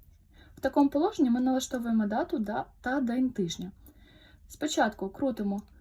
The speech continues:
в один бік, налаштовуємо дату від меншого показника до більшого.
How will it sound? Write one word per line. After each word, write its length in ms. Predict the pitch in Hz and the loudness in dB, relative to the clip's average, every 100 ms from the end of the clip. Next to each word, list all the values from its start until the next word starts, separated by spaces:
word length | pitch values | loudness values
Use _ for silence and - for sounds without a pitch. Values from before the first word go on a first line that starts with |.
| - _ | -20 _
в 100 | 233 | 0
один 320 | 254 254 208 | 2 4 2
бік, 280 | 185 185 - - 226 | 0 -4 -8 -10 -4
налаштовуємо 720 | 226 240 - 214 196 196 202 | -2 -2 -4 -4 -2 -2 0
дату 440 | 202 180 - 302 - - - | 0 -2 -6 -10 -12 -20 -10
від 240 | 247 220 202 | -6 -4 -4
меншого 440 | 190 277 359 349 | -4 -2 0 0
показника 520 | 311 302 277 269 254 | 0 -4 -2 -4 -4
до 180 | 240 311 | -2 0
більшого. 520 | 233 196 - 208 196 | 0 -2 -6 -8 -8